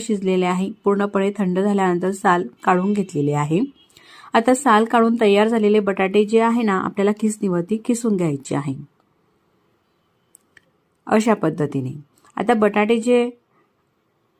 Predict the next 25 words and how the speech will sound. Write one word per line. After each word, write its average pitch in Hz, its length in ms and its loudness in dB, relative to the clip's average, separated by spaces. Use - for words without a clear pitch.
आहे 226 300 4
पूर्णपणे 220 520 2
हे 214 200 0
खिसून 233 360 0
झालेले 170 360 2
आहे. 165 260 0
दीड 254 280 4
तास 254 220 2
सुद्धा 233 260 0
झालेला 208 380 2
आहे. 185 260 0
भगर 208 320 4
पाहू, 196 340 -2
भगर 202 320 2
थोडी 233 240 6
अशी 226 180 0
भिजलेली 214 520 2
सुद्धा 190 320 -2
आहे. 160 220 0
तर 220 80 2
आता 220 160 2
आपल्याला 214 280 2
कुकर 226 380 0
घ्यायचा 185 440 0
आहे. 180 200 -2